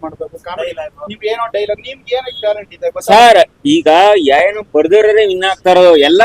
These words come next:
Speaker 3: ಬಂದಿರೋರು ಮನೆಗೆ ಹೋಯ್ತವ್ರೆ,
Speaker 1: ಹ್ಮ್.
Speaker 3: ಎಲ್ಲ ಬರ್ತಾರಲ್ಲ,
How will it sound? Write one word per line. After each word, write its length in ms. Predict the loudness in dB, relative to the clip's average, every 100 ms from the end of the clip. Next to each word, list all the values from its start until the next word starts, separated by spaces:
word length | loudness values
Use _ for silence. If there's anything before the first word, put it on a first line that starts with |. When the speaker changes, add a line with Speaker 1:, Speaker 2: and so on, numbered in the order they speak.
| 2
Speaker 3:
ಬಂದಿರೋರು 340 | 0 2 2 0
ಮನೆಗೆ 240 | -2 -2
ಹೋಯ್ತವ್ರೆ, 480 | -2 0 2 4 4
Speaker 1:
ಹ್ಮ್. 680 | 2 -2 _ _ -12 0
Speaker 3:
ಎಲ್ಲ 160 | 4 6 6
ಬರ್ತಾರಲ್ಲ, 400 | 4 4 4 6